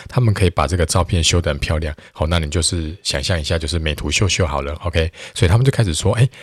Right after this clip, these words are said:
Twitter 只能写文字，可是它是一个社群。可是呢，这个美图秀秀呢，只能把照片修得很漂亮，不能发到社群上面跟这个朋友一起分享。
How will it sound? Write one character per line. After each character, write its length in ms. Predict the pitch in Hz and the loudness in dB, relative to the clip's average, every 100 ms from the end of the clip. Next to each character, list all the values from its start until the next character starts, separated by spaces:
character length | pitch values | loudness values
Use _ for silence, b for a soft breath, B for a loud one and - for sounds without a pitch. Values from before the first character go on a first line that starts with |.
| - | -4
Twitter 360 | - 165 - 92 | 2 4 4 2
只 140 | - 78 | 2 -2
能 140 | 73 | -2
写 240 | - 80 | 0 -2
文 240 | 80 73 82 | -2 -4 -2
字， 200 | - 87 | 0 0
可 180 | - 90 | -2 0
是 60 | |
它 60 | 101 | 0
是 140 | - | 0
一 20 | |
个 60 | 87 | 0
社 260 | - - 82 | 2 2 0
群。 240 | - 78 B B B | -4 -10 B B B
可 120 | - | -2
是 100 | - | 2
呢， 220 | 147 131 120 B | 4 4 0 B
这 140 | - - | -6 2
个 260 | 110 90 | 4 4
美 160 | 78 80 | 2 0
图 100 | 90 | 0
秀 160 | - 123 | 2 2
秀 200 | 131 107 | 4 2
呢， 120 | 90 | 2
只 120 | 90 | 0
能 60 | 78 | -2
把 100 | 73 | -2
照 120 | 104 | 0
片 160 | 110 | 0
修 140 | 95 95 | 0 0
得 140 | 85 | -2
很 40 | 67 | -4
漂 220 | - 95 | 0 0
亮， 180 | 90 76 | 0 0
不 80 | 104 | 0
能 100 | 87 | 0
发 220 | - 90 | 0 0
到 140 | 90 80 | 0 0
社 240 | - 110 | 2 2
群 120 | 76 | 0
上 200 | 71 90 | -2 -2
面 180 | 92 80 | -2 -6
跟 240 | - 80 | -2 -4
这 100 | 80 | -4
个 200 | 82 69 | -4 -2
朋 240 | 69 82 85 | 0 0 0
友 100 | 80 | -2
一 60 | 90 | -4
起 160 | - | -4
分 240 | - 85 78 | -4 -4 -4
享。 180 | - | -6